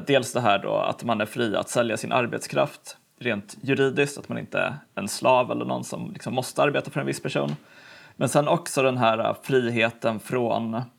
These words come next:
liksom en egen försörjning, eller vad man ska säga. Att, eh, kapitalismen är bara möjlig för att vi faktiskt bor i en stad, i en lägenhet typ, och inte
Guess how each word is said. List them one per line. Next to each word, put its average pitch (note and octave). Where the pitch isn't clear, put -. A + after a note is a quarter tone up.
liksom C3
en B2
egen A2+
försörjning, A#2+
eller G2
vad G#2+
man A2+
ska -
säga. A1+
Att, -
eh, A2+
kapitalismen C3
är A#2+
bara A2+
möjlig A#2+
för A2
att -
vi A2+
faktiskt A2
bor A2
i G#2+
en A#2
stad, A#2
i B2
en B2+
lägenhet B2
typ, -
och -
inte A#2+